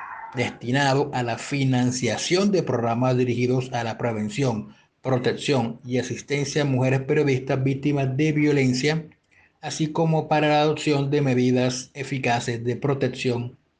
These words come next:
para garantizar la seguridad de las mujeres periodistas que se encuentran sometidas a un riesgo especial por el ejercicio de su profesión y pagar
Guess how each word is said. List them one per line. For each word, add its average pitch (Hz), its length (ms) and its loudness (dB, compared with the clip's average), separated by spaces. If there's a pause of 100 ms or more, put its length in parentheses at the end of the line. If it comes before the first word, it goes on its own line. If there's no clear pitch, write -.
(140)
para 110 280 -4
garantizar 107 840 -2 (180)
la 117 160 -8
seguridad 107 800 -4 (360)
de 120 60 -12
las 104 160 -8
mujeres 165 560 0 (160)
periodistas 139 680 0
que 120 200 -2
se - 140 -6
encuentran 127 640 0
sometidas 120 680 -2 (360)
a 117 60 -14
un 117 200 -4
riesgo 156 680 0
especial 131 880 -2 (440)
por 160 300 2
el 156 80 4
ejercicio 151 720 2
de 143 200 2
su 151 200 -2
profesión 156 680 0
y 247 300 -2 (540)
pagar 127 640 0